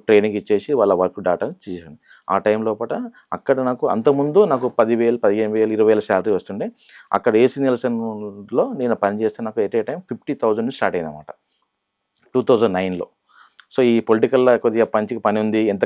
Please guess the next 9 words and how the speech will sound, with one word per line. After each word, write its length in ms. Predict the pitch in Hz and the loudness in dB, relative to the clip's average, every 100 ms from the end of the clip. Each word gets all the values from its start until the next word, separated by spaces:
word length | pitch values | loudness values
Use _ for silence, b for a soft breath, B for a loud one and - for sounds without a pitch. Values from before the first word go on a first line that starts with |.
| 101 | -2
కష్టపడితే 380 | - - 101 104 | -2 -2 0 0
అంత 100 | 98 | 0
డబ్బులు 220 | 92 101 98 | 0 0 -2
వస్తాయి, 260 | - 95 92 b b 120 | 0 0 -2 b b 2
టీం 140 | 123 113 | 4 2
ఎక్కువగా 380 | - 113 104 104 98 95 | 2 2 2 0 -2 -4
ఉంటే 240 | 92 95 92 - b b b b b _ _ - | -2 0 0 -4 b b b b b _ _ -2
మంచి 180 | 113 120 107 | -2 0 4
పేమెంట్స్ 400 | 104 107 101 | 4 2 -6